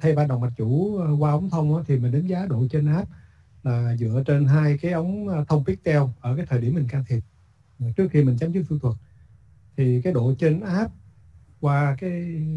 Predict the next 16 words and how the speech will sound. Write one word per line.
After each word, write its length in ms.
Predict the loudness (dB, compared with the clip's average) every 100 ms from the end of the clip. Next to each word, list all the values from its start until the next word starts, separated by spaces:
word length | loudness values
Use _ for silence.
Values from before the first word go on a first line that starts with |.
| -2
hai 260 | 0 2 0
cái 120 | 0
ống 160 | -4 -2
thông 180 | -2
Pictel 300 | -2 -2 0
á, 180 | 2 0 -2
là 140 | -4
mình 240 | -2 -2 0
đang, 320 | 0 0 -2 -6 -20 -20 -20 -12
ờ, 280 | -6 -4 -2
đánh 160 | -2 0
giá 300 | 0 -2 -4
cái 100 | -4
độ 200 | -2 -2 0
trên 180 | 0 2
áp, 240 | 0 -2